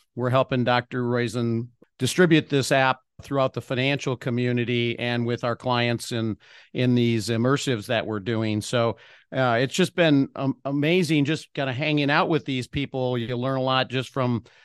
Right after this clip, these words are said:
conversations and talks that they give. And,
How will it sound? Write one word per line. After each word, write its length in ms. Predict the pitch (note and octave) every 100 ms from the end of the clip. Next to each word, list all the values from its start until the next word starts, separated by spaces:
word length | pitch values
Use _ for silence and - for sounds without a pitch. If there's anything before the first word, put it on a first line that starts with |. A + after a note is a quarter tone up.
| _
conversations 1080 | - C#3+ C#3 B2 A#2+ C#3 C3 B2+ C#3 B2+ G#2+
and 140 | A2+
talks 320 | C3 B2 B2 -
that 160 | A#2+
they 140 | B2 G#2
give. 420 | A#2+ A#2+ A#2+ A2
And, 220 | G2+ G2